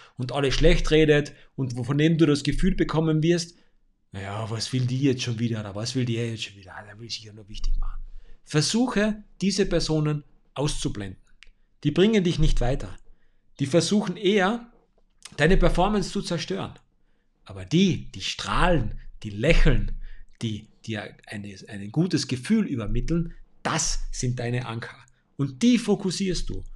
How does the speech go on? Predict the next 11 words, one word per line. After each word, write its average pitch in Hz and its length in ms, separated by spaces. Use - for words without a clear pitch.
und 110 200
dann 147 180
beginnst 131 460
du 131 60
zu 127 160
sprechen. - 420
Du 117 100
wirst - 280
sehen, 139 480
es 110 120
funktioniert. 101 640